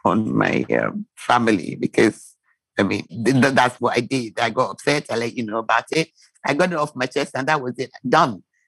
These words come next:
I didn't realize it was making other people. Anyway, so I, I, I,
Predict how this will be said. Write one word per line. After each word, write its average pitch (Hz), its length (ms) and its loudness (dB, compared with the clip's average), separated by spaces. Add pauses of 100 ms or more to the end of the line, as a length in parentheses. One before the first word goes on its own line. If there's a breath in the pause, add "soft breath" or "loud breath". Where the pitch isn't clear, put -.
(140)
I 127 60 0
didn't 143 200 0
realize 123 380 2
it - 40 -6
was 107 140 -2
making 107 320 -2
other 92 140 2
people. - 220 -4 (100)
Anyway, 123 280 0
so 185 420 2 (400 loud breath)
I, 185 100 4 (120)
I, 160 240 4
I, 175 140 0